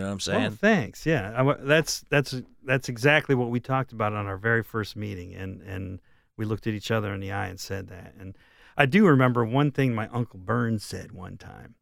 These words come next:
Speaker 2: that, uh, really goes well with our, with our bourbons. "Variety is the spice of life."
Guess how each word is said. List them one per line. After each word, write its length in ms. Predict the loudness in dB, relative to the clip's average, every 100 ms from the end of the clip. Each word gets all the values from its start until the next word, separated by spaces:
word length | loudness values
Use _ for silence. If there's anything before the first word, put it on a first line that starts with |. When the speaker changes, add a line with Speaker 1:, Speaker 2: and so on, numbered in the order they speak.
| _ _ _ _ _ _ _
Speaker 2:
that, 380 | 0 0 0 -4
uh, 200 | -4 -4 -12 _ _
really 240 | 4 4 6
goes 280 | 4 2 0 _ -20
well 480 | -2 4 4 4 -2 -10
with 260 | -12 -10
our, 340 | -8 -8 -8 -16 _ _ -16
with 160 | -10 -6
our 100 | -4
bourbons. 640 | 0 0 0 -10 -14 -20 _ _ _ _ _ _ _ _ _ _ _
"Variety 560 | -2 4 6 6 6 4
is 160 | 4
the 80 | 0
spice 420 | -4 2 4 4
of 140 | -2 -4
life." 420 | -2 -2 -4 -20